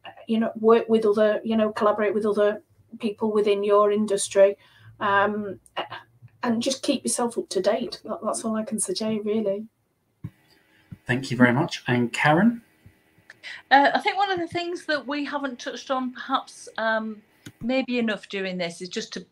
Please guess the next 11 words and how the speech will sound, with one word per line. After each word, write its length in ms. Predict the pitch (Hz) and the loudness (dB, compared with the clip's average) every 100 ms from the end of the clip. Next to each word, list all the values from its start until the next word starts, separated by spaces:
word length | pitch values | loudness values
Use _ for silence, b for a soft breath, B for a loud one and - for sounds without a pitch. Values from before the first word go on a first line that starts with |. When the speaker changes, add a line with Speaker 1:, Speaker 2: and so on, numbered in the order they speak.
| - | -10
Speaker 3:
just 180 | 202 - | -10 -8
to 60 | |
plug 260 | - - 190 | -6 -6 2
that 160 | 196 - | 2 2
really 200 | 190 180 | -2 -4
quickly, 480 | - - - 170 - B B B - | -6 -10 -4 -4 -4 B B B 4
is, 400 | 220 214 - 226 | 6 4 2 6
um, 480 | 220 214 214 214 - - - _ - | 8 8 2 -8 -18 -20 -20 _ -6
when, 160 | 233 233 - | -2 -2 -2
when 260 | 247 254 247 | 0 2 2
you're 160 | 240 | 0